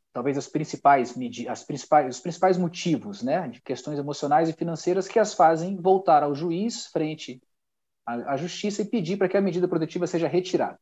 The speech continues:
A minha pergunta é o seguinte: elas fazem isso muitas vezes, mesmo permanecendo em situação de risco,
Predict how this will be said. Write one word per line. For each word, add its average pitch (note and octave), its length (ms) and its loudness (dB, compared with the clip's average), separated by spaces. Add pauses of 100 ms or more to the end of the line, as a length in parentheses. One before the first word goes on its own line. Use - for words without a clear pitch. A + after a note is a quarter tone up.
(140)
A D3 80 -6
minha A#3 180 0
pergunta F#3 640 2
é E3 80 -2
o F3 60 0
seguinte: C#3 520 -8 (120)
elas G#3 200 4
fazem G3+ 320 4
isso F#3+ 200 -2
muitas D#3+ 280 -2
vezes, C3+ 540 0 (340)
mesmo G#3 360 4
permanecendo G#3+ 840 0
em A3+ 60 0
situação F#3+ 480 0
de F3+ 100 -2
risco, A#2+ 400 -6